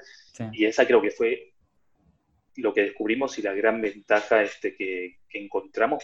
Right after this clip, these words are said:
Speaker 2: para realmente sacarle jugo y hacer algo que lo puedan usar en el día a día.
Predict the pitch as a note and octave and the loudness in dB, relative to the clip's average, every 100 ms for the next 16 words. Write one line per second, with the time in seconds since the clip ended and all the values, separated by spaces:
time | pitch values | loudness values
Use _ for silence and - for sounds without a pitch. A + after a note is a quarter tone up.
0 | - G2 F#2+ F2+ G#2 G#2 G#2+ G#2+ - G#2 | -4 -2 -2 -2 -4 -4 -8 -10 -12 -8
1 | G#2+ G#2 - B2 B2 A2 - D#3+ C#3+ D#3 | -4 -4 0 0 2 0 -2 2 2 2
2 | A2+ G2 F2+ - A#2+ A#2 - - A2+ G2+ | -2 -4 -6 0 2 2 -4 -8 -8 -8
3 | - - G2+ G2 G2+ F2+ | -14 -6 -4 -4 -6 -8